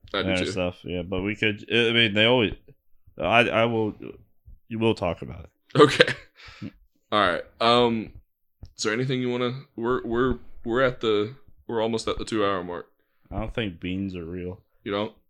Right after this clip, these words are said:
Speaker 2: Name one bean that you've seen.
Speaker 1: Hmm.
Speaker 2: Like, out of a can?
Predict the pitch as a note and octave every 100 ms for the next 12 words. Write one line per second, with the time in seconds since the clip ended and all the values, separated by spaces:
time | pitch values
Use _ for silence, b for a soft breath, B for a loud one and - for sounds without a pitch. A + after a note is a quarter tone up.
0 | _ A2 A2 A2 A2 A2+ A2 A2 G#2+ G2
1 | F#2 F2 F2+ G2 F#2 F2+ F2 - - -
2 | _ _ _ _ _ - _ - _ _
3 | _ - - F#2+ E2 _ _ - _ _
4 | _ _ _ _ _ _ _ - - -
5 | _ _ _ - A2 E2+ G#2 A2 A2+ A2
6 | G2+ - G2+ G#2 B2+ C#3+